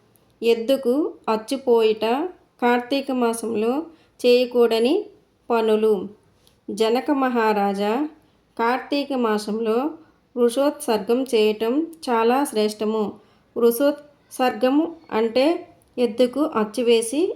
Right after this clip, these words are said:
విడిచిపెట్టడమే. ఈ విధంగా ఎద్దును విడిచిపెట్టినందువలన గోవులకు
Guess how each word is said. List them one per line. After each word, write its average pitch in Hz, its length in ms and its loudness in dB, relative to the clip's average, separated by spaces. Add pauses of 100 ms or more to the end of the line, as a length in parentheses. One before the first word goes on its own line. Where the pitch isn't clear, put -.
(120)
విడిచిపెట్టడమే. 226 1000 -2 (560)
ఈ 302 120 -6
విధంగా 226 720 0 (480)
ఎద్దును 247 640 2 (280)
విడిచిపెట్టినందువలన 247 1600 0 (360)
గోవులకు 254 800 4